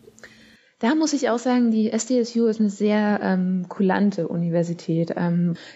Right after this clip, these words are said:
dass sie, ähm, zum Beispiel solche Regularien wie N Cs, ähm, sehr, sehr niedrig setzen. Und, ähm, genau, das eben besonders wichtig i-, also ist, dass man sich halt anmeldet, also in dem Sinne mit uns in Kontakt kommt, ähm, ja,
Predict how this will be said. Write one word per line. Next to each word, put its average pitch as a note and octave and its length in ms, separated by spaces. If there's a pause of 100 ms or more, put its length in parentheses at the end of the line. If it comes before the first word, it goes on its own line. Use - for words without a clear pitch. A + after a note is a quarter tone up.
dass F#3 220
sie, F#3 280
ähm, F3 380
zum F#3+ 140
Beispiel F3+ 760
solche F#3 540
Regularien F3 580
wie E3+ 120
N E3 140
Cs, B3 480 (380)
ähm, F3+ 340
sehr, F3+ 300
sehr B3+ 160
niedrig B3+ 400
setzen. C#4 520 (480)
Und, G3 480
ähm, F3 360
genau, E3 320
das F#3+ 180
eben G3 320
besonders G3 480
wichtig F#3+ 300
i-, F#3 160 (180)
also F3 220
ist, G3 260
dass F#3+ 100
man F#3+ 120
sich F#3+ 180
halt F#3 160
anmeldet, D#3+ 560
also E3 320
in E3+ 140
dem F3 160
Sinne F#3 260
mit F3+ 220
uns A3 180
in G#3+ 140
Kontakt A3+ 420
kommt, G#3+ 480
ähm, F3+ 480
ja, E3 240